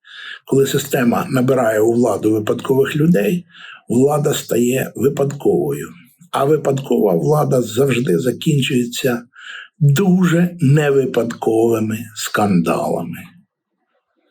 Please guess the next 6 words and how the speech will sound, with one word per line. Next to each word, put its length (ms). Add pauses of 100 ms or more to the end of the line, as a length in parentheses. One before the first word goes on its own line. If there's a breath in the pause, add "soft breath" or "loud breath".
(440)
Скороход 680
не 100
перша. 640 (1800)
Там 180
всі 320
скороходи. 880